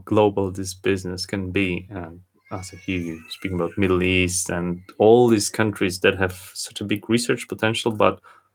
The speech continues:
just the, the factor of language is important. Like, Sweden is great with research, all the, the Scandinavian countries. Why? Because they speak English tremendously. They are small countries, so they need to publish in English to get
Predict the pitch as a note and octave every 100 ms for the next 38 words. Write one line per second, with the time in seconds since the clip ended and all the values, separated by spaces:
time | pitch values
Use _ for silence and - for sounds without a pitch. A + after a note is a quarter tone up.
0 | _ _ _ - D3 D3+ - A2+ A2 G#2
1 | G2 A#2 - G#2 F#2+ G2+ G#2 F2+ F#2 F#2+
2 | F#2 F#2 F2+ F#2 F#2 _ - - B2+ D3
3 | A#2 G2 - F#2+ - A2+ A2+ G#2+ G2 G2
4 | F#2+ G2 - - G2 F#2+ G2 G2 F#2+ -
5 | - - - G2+ F#2 F2+ F2+ - _ _
6 | - - A2+ G#2 G2+ G2+ G#2+ G2+ F#2+ G2+
7 | F#2+ - - G2 G#2 A#2+ A2 A2 G2+ G#2
8 | G2+ - A2 G2+ A2 G#2 G2 - - F#2+
9 | F#2+ F#2 F#2+ F#2 A2 C3+ D3 - - _
10 | - F#2+ G2 F#2+ F2+ F2 F2+ - - -
11 | - A#2 A#2 A#2+ G#2+ - _ _ - A#2+
12 | A#2 G#2+ - G#2 G#2 G#2 B2+ D3 D3 -
13 | A2+ - A2 G2 G2 - G#2+ G#2 G2+ -
14 | - - - G2 F#2+